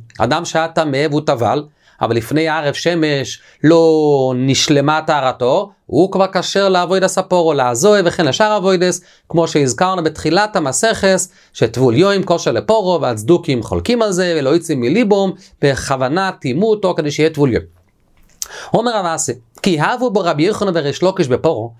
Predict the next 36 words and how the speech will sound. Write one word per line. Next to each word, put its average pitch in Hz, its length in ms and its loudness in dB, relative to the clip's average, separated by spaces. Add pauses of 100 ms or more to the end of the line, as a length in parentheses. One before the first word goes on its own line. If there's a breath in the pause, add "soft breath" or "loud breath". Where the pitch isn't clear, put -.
(300 soft breath)
כשרבי 165 320 0
יוחנן 240 180 0
וריש 190 240 -2
לוקיש 202 380 -2
התעסקו 165 420 0
בפרשת 170 580 -2
פורו 160 360 0
אדומו, 110 480 -2 (500 loud breath)
והם 180 240 2
ניסו 208 400 0
לפרש, 214 680 0
רצו 160 240 -4
להוציא 220 360 -2
דבר 185 260 0
חידוש, 190 580 -2 (260 loud breath)
רצו 208 560 0
לאחוז 180 540 0
את - 100 -6
כל 220 140 4
הפסוקים 208 420 -2
בשיטה 190 400 2
אחת, 170 340 -4 (300 soft breath)
או 226 140 0
שכל 208 360 0
הפסוקים 185 680 -2 (480)
הולכים, 151 580 0
אחד 180 380 -2 (160)
מוציא 156 380 0
מיד 156 400 2
משמע, 156 400 -2
כל 185 200 0
אחד 170 220 -2
מוציא 160 380 0
מיד 160 220 4
הפסוק 156 360 -2
הקודם, 151 360 0